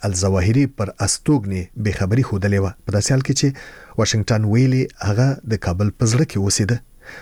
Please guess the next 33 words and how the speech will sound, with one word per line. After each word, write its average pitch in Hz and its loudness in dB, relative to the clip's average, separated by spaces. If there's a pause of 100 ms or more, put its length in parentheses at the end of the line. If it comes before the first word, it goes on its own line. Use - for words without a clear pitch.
(160)
په 147 0
عین 165 4
حال 160 2
کې 147 -2
پاکستاني 117 0
رسنیو 127 2
راپور 147 0
ورکړی 104 0
چې 101 -4
په 95 -4
افغانستان 104 0
کې 120 -2
دیره 107 2
تر 104 -2
ټولو 131 2 (160)
لویه 123 4
تروریستي 104 -2
ډله 139 0 (600)
د 113 0
پاکستاني 98 -2
طالبانو 92 0
تحریک 110 0
یا 107 2 (140)
ټي 120 -2
ټي 117 0
پی 151 0
ده. 110 -4 (1000)
پاکستان 110 0
په - -2
پرله 135 2
پسې - -2 (100)
ډول 104 2
پر 107 -2